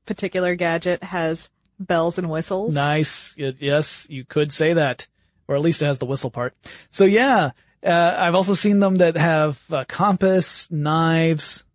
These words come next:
Speaker 2: I've wrote multiple knives because I know how to spell. <laughs> Uh, signal mirror. That's a, I mean, very low tech, but very useful. L E D lights. Uh, they might have wire or cord or other kind of things that allow you to secure stuff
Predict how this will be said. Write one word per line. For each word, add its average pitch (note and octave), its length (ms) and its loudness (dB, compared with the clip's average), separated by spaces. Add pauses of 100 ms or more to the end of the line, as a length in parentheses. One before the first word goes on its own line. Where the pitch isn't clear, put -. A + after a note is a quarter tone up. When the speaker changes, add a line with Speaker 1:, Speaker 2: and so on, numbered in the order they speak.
Speaker 2:
I've C#3 180 -8
wrote D3 220 -2
multiple C#3+ 320 -4
knives B2 640 -8 (680)
because C#3 240 -2
I C#3+ 120 2
know C#3+ 120 4
how D3+ 140 -2
to C3 80 -4
spell. A#2+ 600 -6
<laughs> - 60 2 (420)
Uh, D#3+ 400 2 (680)
signal G3+ 440 2
mirror. G3+ 500 2 (240)
That's D#3 260 -4
a, E3 280 4
I F3 60 0
mean, D#3+ 200 0
very E3 400 2
low F3 160 4
tech, E3 320 2
but C#3 120 -4
very D3 180 0
useful. C#3+ 400 -2 (220)
L F3 160 4
E F#3 60 6
D F3 140 2
lights. D#3+ 640 -2
Uh, D3 160 0
they E3 200 0 (100)
might D#3+ 220 -2
have D#3 200 0
wire C#3 440 0
or D3 120 -2
cord D3 500 2
or C#3 140 -2
other D3 260 0
kind C#3+ 220 -6
of C3+ 100 -6 (120)
things D3+ 280 -2
that C#3+ 180 -4
allow D3 180 0
you D3 140 2
to C#3+ 100 0
secure D#3+ 420 -2
stuff D3+ 400 -2